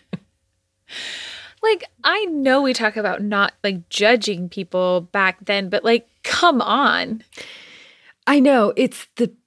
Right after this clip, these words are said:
Speaker 2: it's really, I mean, there are lots of things like burned human bones and pea shoe.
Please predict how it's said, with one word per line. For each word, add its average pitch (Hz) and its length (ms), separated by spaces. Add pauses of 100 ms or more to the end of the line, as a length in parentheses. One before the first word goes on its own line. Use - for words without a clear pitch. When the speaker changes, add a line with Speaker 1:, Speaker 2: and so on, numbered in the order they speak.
(120)
Speaker 2:
it's 240 200
really, 254 680
I 240 60
mean, 247 160
there 247 160
are 214 60
lots 165 400
of 208 140
things 196 640
like 156 460 (400)
burned 175 320
human 170 380
bones 151 680 (320)
and 147 540 (460)
pea 175 300
shoe. 214 560